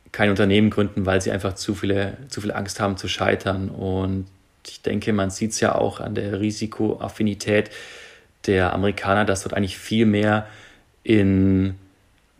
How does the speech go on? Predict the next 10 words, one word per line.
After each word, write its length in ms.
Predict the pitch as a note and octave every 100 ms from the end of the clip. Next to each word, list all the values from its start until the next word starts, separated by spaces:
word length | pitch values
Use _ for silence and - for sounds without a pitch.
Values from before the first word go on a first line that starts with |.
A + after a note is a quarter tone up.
| _ _ _ _ _ _ _ _ _ _
Startups 460 | - - G#2 A#2+ -
investiert 500 | A2+ G#2+ - A#2 A2
wird 360 | A2+ A#2 A2+ - _ _ _
und 200 | - G2+
teilweise 560 | F#2 G2 G2 G2 G#2+ G2
auch, 420 | A2 A2 F#2+ - -
ähm, 680 | G#2 G2 F#2+ F#2 F#2+ F#2+ F2+ -
Lebensversicherungen 960 | G2+ A2+ A2+ - G#2 G2 G#2 G2+ G2
Teile 300 | F#2+ G2 G2+
ihrer 640 | G#2 G2+ G2 F#2+ F#2+ G2